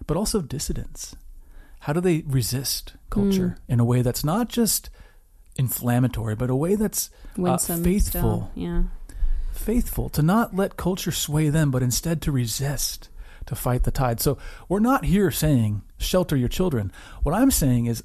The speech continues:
Speaker 1: there are seasons and times for these things, and an eight-year-old girl is not ready to go out and do, and have a winsome defense of the gospel. She doesn't have the cognitive abilities yet.
Speaker 2: Mm-hmm.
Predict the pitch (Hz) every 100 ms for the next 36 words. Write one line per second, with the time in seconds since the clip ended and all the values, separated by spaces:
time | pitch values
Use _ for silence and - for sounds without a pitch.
0 | - 135 220 220 147 - 214 196 143 127
1 | 151 165 185 - 110 101 - 107 104 -
2 | 127 123 - - - 147 190 226 190 156
3 | 127 156 175 110 113 - - - - -
4 | - - - 147 165 226 185 196 160 151
5 | 160 196 151 135 127 151 127 147 135 165
6 | 151 139 175 - 175 160 160 214 202 170
7 | 165 190 - 202 208 185 214 196 - 190
8 | 208 202 185 156 180 240 131 110 98 -
9 | - 180 165 160 165